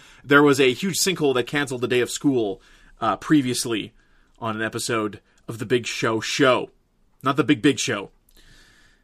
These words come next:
Right. It is mandatory that they still hold this debate, even though Mandy and Taylor Swift are now dating and have more or less,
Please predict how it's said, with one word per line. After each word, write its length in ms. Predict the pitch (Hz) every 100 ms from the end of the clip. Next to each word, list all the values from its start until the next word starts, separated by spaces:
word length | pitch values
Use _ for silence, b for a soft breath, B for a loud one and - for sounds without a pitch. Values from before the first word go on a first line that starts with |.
| b _ _ _ _ _ _
Right. 240 | 123 120 - _ _ _ _ _ -
It 120 | 147
is 100 | 139
mandatory 600 | 147 190 226 - 165 151
that 140 | 131
they 160 | 135 131
still 300 | - - 160
hold 180 | 160 165
this 140 | 143
debate, 300 | - 127 135
even 180 | 160 175
though 320 | 202 180 180 -
Mandy 460 | 139 143 151 151
and 160 | 127 127
Taylor 220 | 143 131
Swift 240 | - 135
are 40 | 127
now 160 | 117
dating 480 | 113 143 139 127 117
and 140 | 110 117
have 180 | 117
more 240 | 107 135 135
or 80 | 131
less, 440 | 123 120 - -